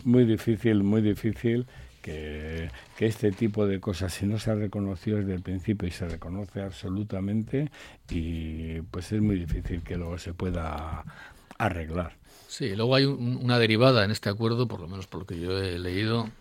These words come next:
Speaker 2: y es que, bueno, de alguna manera la Conferencia Episcopal ha conseguido que el gobierno se comprometa en,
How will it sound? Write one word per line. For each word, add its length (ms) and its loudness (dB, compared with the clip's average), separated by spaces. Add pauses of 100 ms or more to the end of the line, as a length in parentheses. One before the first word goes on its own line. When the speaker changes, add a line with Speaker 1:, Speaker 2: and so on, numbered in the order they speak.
(120)
Speaker 2:
y 120 -2
es 200 2
que, 160 -4
bueno, 220 -2
de 60 -8
alguna 260 -2
manera 260 4
la 120 6
Conferencia 280 0
Episcopal 400 4
ha 80 6
conseguido 580 2
que 200 -6
el 100 -6
gobierno 320 -2
se 100 -8
comprometa 640 -2
en, 260 4